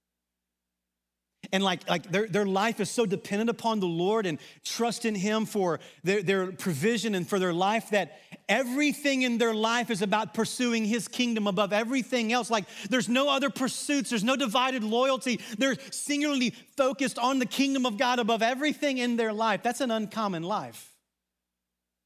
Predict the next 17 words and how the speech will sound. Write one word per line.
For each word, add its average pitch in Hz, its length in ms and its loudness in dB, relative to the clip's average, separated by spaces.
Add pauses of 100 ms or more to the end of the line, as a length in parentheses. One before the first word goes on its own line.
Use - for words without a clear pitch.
(440)
Chapter 175 300 0
seven 196 460 -2 (1040)
doesn't 165 220 -2
get 160 180 0
any 165 200 -4
easier. 143 360 -2
He 160 120 -4
says 135 280 -4
this, 156 420 -2 (180)
check 160 120 -4
this 165 180 -6
out. 139 260 -4 (680)
He 185 120 0
says 170 240 -6
that 160 160 -6
kingdom 202 400 -2
people 143 580 -8